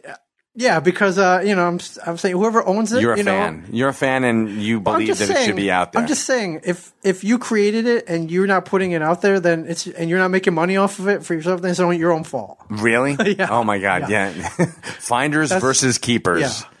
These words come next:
Speaker 2: The Ming Chen edition. Uh, I, I think you're, <sighs> I, I can't say that I think you're absolutely right. I mean, there are so many gray areas, and it's such a slippery slope.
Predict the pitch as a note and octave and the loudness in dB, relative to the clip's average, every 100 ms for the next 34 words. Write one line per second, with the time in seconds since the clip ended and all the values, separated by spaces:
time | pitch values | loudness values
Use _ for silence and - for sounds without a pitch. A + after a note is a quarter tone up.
0 | _ _ _ _ _ - G2+ A2 A2+ A2+ | _ _ _ _ _ -4 -2 0 0 0
1 | G2 E2+ E2+ - D#2+ - A#2 A#2 B2+ C3 | 0 0 -2 -2 -6 -4 -2 -2 -2 -6
2 | - A2 A#2+ D3 B2+ A2+ A2 A2 _ _ | -6 -4 -4 -4 -2 -2 -2 -6 _ _
3 | _ _ _ - _ _ _ _ - - | _ _ _ -20 _ _ _ _ -10 -8
4 | - - - G2 G#2 A2 G#2+ - - D3 | -10 -16 -8 -4 -2 -2 -4 -8 -6 -4
5 | C#3 A#2+ G2+ F2+ A2 F#2+ F2+ D#2+ C2+ - | -2 -2 -2 -4 -8 -8 -8 -10 -14 -20
6 | - _ _ _ - F#2 - G#2+ G2+ F#2+ | -20 _ _ _ -8 -4 -2 0 0 0
7 | F#2+ F#2+ F#2+ - F2+ F2+ F#2+ F#2+ F2 D2+ | -2 -2 -2 -4 -4 -2 0 0 0 -6
8 | D2 - G#2 F#2 E2+ D2 E2 D#2 D#2 D#2 | -8 -4 0 0 0 -4 -4 -4 -4 -4
9 | D#2+ D2+ F2 E2+ - - F#2 - D2+ - | -4 -4 -4 -4 -2 0 0 -2 -6 -6
10 | D#2+ D2 D2 D2 C#2+ | -8 -8 -8 -6 -6